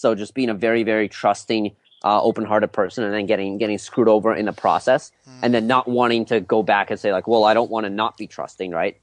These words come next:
Speaker 2: Right.
Speaker 1: Um, and realizing that you could totally be trusting, you could totally be loving and, and all of those things, but at the same time, you can be firm in how you do business.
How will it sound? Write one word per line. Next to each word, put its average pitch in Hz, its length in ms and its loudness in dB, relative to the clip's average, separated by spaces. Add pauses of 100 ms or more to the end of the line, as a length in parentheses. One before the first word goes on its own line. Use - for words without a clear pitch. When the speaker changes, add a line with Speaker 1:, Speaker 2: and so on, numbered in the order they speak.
(100)
Speaker 2:
Right. 127 240 -12
Speaker 1:
Um, 113 240 0
and 131 160 0
realizing 139 400 6
that 117 120 -4
you 143 100 -2
could 127 80 -4
totally 120 320 -2
be 101 160 -10
trusting, 110 520 -6
you 104 80 -6
could - 180 -12
totally 107 180 -2
be 101 120 -6
loving 104 540 0
and, 87 80 -10 (280)
and 98 80 -8
all 127 220 4
of 117 60 2
those 113 160 -2
things, 110 160 -6
but 104 120 -2
at - 60 -12
the - 160 -10
same 110 100 -2
time, 104 180 -4
you 98 100 -6
can 101 160 -8
be 92 100 -8
firm 110 340 0
in 87 80 -6
how 95 120 -4
you 90 140 -4
do 85 120 -6
business. 82 520 -8